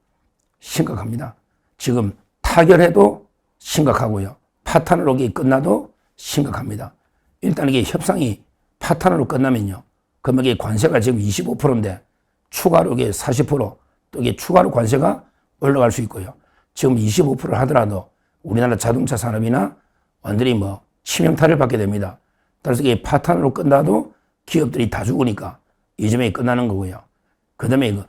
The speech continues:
합의가 되더라도 지금으로서는 나쁜 합의가 될 수밖에 없는 거예요. 왜? 이재명이가 사기를 쳐가지고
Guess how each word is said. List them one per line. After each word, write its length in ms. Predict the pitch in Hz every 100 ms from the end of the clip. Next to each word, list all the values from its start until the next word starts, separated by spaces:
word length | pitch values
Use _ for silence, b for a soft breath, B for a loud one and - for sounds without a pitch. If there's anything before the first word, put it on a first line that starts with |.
| _
합의가 440 | - - 180 185 151
되더라도 600 | 113 110 139 110 98 - _ _ _
지금으로서는 840 | - 170 190 185 190 147 190 - - _
나쁜 340 | 147 - 165
합의가 260 | 156 185 135
될 140 | 147
수밖에 280 | 160 160 165
없는 260 | 101 95 120
거예요. 300 | 113 90 - _ _ _ _ -
왜? 360 | 110 104 80 _ _ _ _ -
이재명이가 480 | 117 151 180 151
사기를 360 | 113 - 139 -
쳐가지고 560 | 120 127 123 113 101